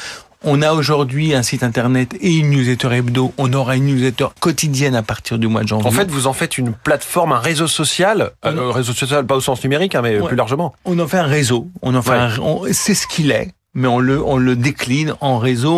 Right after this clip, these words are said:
Speaker 1: On va lancer un grand prix littéraire Antoine Hébrard, euh, pour, euh, en l'honneur d'Antoine qui est décédé le, le treize octobre, euh, dernier. On a plein d'initiatives.
Speaker 2: Ouais.
Speaker 1: On a lancé les Who's Who d'or. On va récompenser les douze, quinze ou vingt personnalités dans l'année,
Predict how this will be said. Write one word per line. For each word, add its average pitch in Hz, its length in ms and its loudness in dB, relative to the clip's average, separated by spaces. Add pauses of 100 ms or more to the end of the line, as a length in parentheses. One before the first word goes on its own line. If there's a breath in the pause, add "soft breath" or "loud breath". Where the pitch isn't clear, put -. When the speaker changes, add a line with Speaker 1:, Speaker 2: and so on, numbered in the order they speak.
Speaker 1:
On 139 80 0
va 123 160 0
lancer 127 400 -2
un 120 160 0
grand 127 240 -2
prix - 160 -4
littéraire 131 640 0
Antoine 139 320 -2
Hébrard, 123 440 0 (540 loud breath)
euh, 117 160 2
pour, 120 360 0
euh, 113 320 0 (120)
en 117 80 -2
l'honneur 127 460 2
d'Antoine 120 500 -2
qui 120 80 -2
est 120 40 0
décédé 113 440 0
le, 107 240 0 (380 loud breath)
le 120 100 0
treize 113 320 -2
octobre, 117 600 -2
euh, 107 640 2
dernier. 127 640 2 (500 loud breath)
On 170 220 2
a 185 100 2
plein 185 300 0
d'initiatives. 156 640 0
Speaker 2:
Ouais. 107 100 2
Speaker 1:
On 127 40 2
a 127 80 2
lancé 127 200 -2
les 139 80 2
Who's 127 320 0
Who 139 160 0
d'or. 156 420 2
On 120 120 0
va 120 160 0
récompenser 120 560 -4
les 131 160 2
douze, 139 340 -2
quinze 135 380 -2
ou 127 80 2
vingt 131 320 0
personnalités 131 840 0
dans 123 160 0
l'année, 135 460 2